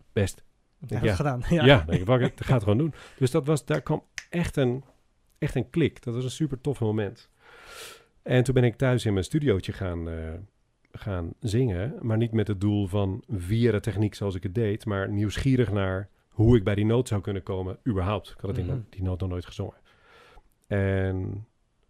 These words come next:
Speaker 1: toen merkte ik, eh, dat mijn lijf van alles ging doen dat heel anders was dan wat ik had aangeleerd gekregen als juist.
Speaker 2: Ja.
Speaker 1: Dus in plaats van dat wegdrukken en terug naar de techniek zoals ik had geleerd, ben ik gaan volgen. Ben gewoon iets anders gaan doen.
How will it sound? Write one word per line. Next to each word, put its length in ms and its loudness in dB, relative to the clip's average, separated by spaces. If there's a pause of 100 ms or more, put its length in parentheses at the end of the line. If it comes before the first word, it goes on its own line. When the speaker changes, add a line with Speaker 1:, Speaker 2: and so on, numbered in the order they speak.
(540)
Speaker 1:
toen 180 2
merkte 420 0
ik, 260 -14 (240)
eh, 360 -2 (160)
dat 220 -4
mijn 140 0
lijf 180 0
van 100 -8
alles 200 -4
ging 260 -2
doen 380 -2 (400)
dat 180 -2
heel 260 -2
anders 320 -2
was 200 -6
dan 80 -8
wat 100 -6
ik 60 -10
had 140 -6
aangeleerd 400 -6
gekregen 380 -4
als 120 -2
juist. 440 -6 (460)
Speaker 2:
Ja. 240 -12 (200)
Speaker 1:
Dus 100 -6
in 80 2
plaats 260 0
van 80 -4
dat 120 -2
wegdrukken 640 0
en 220 -8
terug 220 -6
naar 100 -4
de 60 -6
techniek 320 -4
zoals 200 -4
ik 60 -4
had 120 -4
geleerd, 340 -2
ben 140 -2
ik 100 -6
gaan 180 0
volgen. 380 0 (160)
Ben 100 -4
gewoon 200 -6 (380)
iets 140 0
anders 240 2
gaan 100 -2
doen. 140 -6